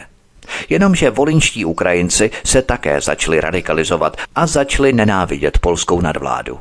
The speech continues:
To poskytovalo půdu pro růst ukrajinského nacionalismu.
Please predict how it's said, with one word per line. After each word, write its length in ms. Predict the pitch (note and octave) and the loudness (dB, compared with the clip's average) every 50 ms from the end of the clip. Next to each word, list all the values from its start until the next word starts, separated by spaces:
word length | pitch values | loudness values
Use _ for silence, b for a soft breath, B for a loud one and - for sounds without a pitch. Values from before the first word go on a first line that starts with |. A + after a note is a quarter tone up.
| - - _ _ - _ - - B B B B B B - | -16 -20 _ _ -20 _ -20 -20 B B B B B B -2
To 140 | - F2+ F2+ | 0 0 0
poskytovalo 800 | - - - F2+ - - - G2+ F#2+ - G2 F2+ F#2+ F#2 G2 F#2+ | 0 0 -2 -2 -2 -2 -4 -2 0 0 0 2 2 2 0 0
půdu 380 | - - - G#2+ G#2+ G2+ G#2 G#2+ | -2 -2 -2 -2 0 0 0 -2
pro 300 | - - A2 G#2+ G#2 G#2 | 0 2 2 2 4 4
růst 420 | A2 A#2 A2 F2 - - - - - - | 2 2 2 0 -2 0 0 0 0 0
ukrajinského 720 | - - F2 - - D#2+ E2 D#2+ D2 - - E2+ D#2 D2+ D#2+ | -2 -4 -2 -2 -2 -2 0 0 0 -2 -2 -2 -2 -2 -2
nacionalismu. 800 | D#2 C#2 - - - B1+ B1+ B1+ G1+ A#1+ C2 - - - G1+ | -2 -4 -2 -2 -2 -2 -2 -2 -4 -6 -6 -6 -8 -10 -12